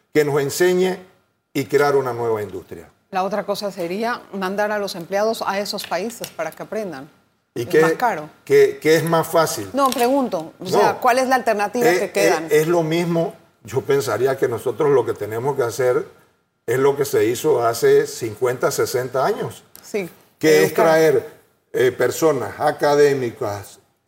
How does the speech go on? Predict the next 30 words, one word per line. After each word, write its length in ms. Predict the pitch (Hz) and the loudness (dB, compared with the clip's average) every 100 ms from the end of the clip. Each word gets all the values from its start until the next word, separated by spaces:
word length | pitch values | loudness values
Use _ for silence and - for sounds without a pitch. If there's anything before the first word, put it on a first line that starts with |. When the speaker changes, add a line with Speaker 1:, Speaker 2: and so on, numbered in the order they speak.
| - | 0
Speaker 1:
con 200 | 180 185 | 2 4
la 140 | 165 | 2
preparación. 600 | - - 117 120 - - | 0 0 0 0 2 2
Speaker 2:
Eso 200 | - 196 | 2 0
sería 380 | 311 247 262 311 | 0 0 0 0
lo 120 | 294 | 2
ideal 420 | 226 220 226 247 262 | 2 4 4 2 2
para 260 | 254 220 | 0 0
poder 380 | 190 190 214 254 | 0 0 0 2
masificar 680 | 247 226 220 180 180 196 208 | 0 -2 -4 -6 -4 -2 -2
el 120 | 214 | -2
conocimiento. 760 | 214 170 170 175 254 220 160 | -4 -4 -8 -6 -4 -4 -6
Nadie, 480 | 156 175 185 185 170 | -4 -2 -2 -2 -4
nadie 400 | 180 175 170 170 | -4 -4 -4 -4
aboca 380 | 156 170 170 185 | -2 -4 -2 -2
lo, 340 | 170 160 156 151 | -2 -4 -6 -10
lo 140 | 170 170 | -6 -6
distinto. 640 | 170 - 285 220 151 143 - _ _ | -8 -4 -4 -4 -6 -12 -18 _ _
Estoy 240 | 185 208 208 | -4 0 2
viendo 420 | 220 214 233 - | 2 2 0 -2
a 160 | 196 - | -12 -4
qué 140 | 262 262 | -2 -2
se 360 | 285 262 - - _ _ _ _ | 0 0 -2 -10 _ _ _ _
atiene 560 | 180 180 226 233 240 247 | -6 -4 -2 -2 0 -2
una 180 | 214 226 | -2 -2
empresa 540 | 233 254 220 226 240 | 0 0 0 -2 -4
que 100 | 269 | -2
no 240 | 208 202 | 0 -2
puede 300 | 202 190 185 | 0 0 2
lograr 560 | 240 180 151 151 160 - | 0 -2 -2 -2 -4 -8